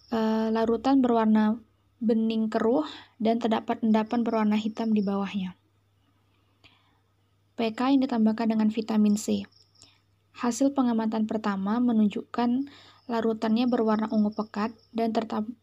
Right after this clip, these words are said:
terdapat endapan berwarna kuning. Untuk hasil pengamatan kedua masih tetap sama,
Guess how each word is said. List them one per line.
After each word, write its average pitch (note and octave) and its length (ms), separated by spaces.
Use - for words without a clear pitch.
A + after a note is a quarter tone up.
terdapat A3+ 560
endapan A3 560
berwarna G#3 480
kuning. G3+ 400
Untuk A#3 320
hasil C#4+ 240
pengamatan A3+ 560
kedua G#3 640
masih A#3 240
tetap A3 240
sama, G3+ 480